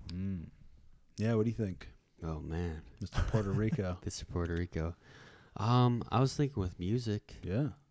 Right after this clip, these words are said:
Speaker 2: Like, uh, okay, so I like to play guitar and,
Speaker 1: Mm.
Speaker 2: like, sing a little bit, like Jim Croce a lot.
Speaker 1: <laughs>
Speaker 2: So, <laughs> so, like, uh, yeah, when I first started playing, um, I,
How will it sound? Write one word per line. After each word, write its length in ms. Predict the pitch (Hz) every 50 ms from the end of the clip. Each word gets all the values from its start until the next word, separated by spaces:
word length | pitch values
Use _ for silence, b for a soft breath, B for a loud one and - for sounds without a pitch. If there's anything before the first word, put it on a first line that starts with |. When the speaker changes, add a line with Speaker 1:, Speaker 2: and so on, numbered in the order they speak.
| _ -
Speaker 2:
Like, 360 | 95 92 92 87 - - -
uh, 320 | 82 82 82 82 80 80 80 - _ b b b b b b b b b b b b b b b b _ _ - -
okay, 380 | 87 - - 87 80 85 95 98
so 200 | - - - 78
I 40 | 78
like 200 | 78 80 82 -
to 40 | _
play 180 | - 82 82 82
guitar 520 | - - - - 87 82 82 85 87 87
and, 280 | 85 82 87 98 107 110
Speaker 1:
Mm. 40 | 98
Speaker 2:
like, 120 | 87 -
sing 240 | - - - 87 87
a 40 | 87
little 200 | 87 87 87 87 87
bit, 300 | - 90 92 92 87 -
like 240 | - 87 82 80 -
Jim 180 | - - 87 85
Croce 400 | - - 80 85 90 - - 92 90
a 60 | 87
lot. 280 | 85 87 92 95 - _
Speaker 1:
<laughs> 460 | _ - - - - - - - 107 - - - - - -
Speaker 2:
So, 280 | - - 123 104 104 101 - - 139 127 117 -
<laughs> 360 | - - - - - - - -
so, 240 | 123 - 135 127
like, 340 | 123 117 113 110 107 98 - -
uh, 540 | - 98 104 107 104 101 98 95 92 92 87 - B B B B B B B B B B -
yeah, 240 | - 101 120 131 123
when 120 | 107 98
I 60 | 95 95
first 300 | - - 113 104 - -
started 360 | - 98 110 123 131 - -
playing, 500 | - 98 95 92 92 92 90 90 - - - - -
um, 520 | 87 90 90 87 85 82 85 82 - - - _ _ - - -
I, 340 | 90 90 92 92 92 80